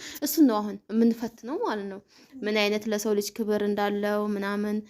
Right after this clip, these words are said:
ለአንቺ ያግዝሽ ይሆን? እኔንም ከአንቺ ፊት ይቆጣኝ ይሆን ወይስ ለብቻው ነይ ብሎ ነው የሚቆጣኝ? ይሄንም እናያለን።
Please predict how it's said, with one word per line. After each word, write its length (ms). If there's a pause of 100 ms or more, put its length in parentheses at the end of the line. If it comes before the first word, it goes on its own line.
(260)
ለአንቺ 340
ያግዝሽ 440
ይሆን? 280
እኔንም 420
ከአንቺ 320
ፊት 180
ይቆጣኝ 460
ይሆን 260
ወይስ 220
ለብቻው 440
ነይ 180
ብሎ 180
ነው 140
የሚቆጣኝ? 560
ይሄንም 380
እናያለን። 520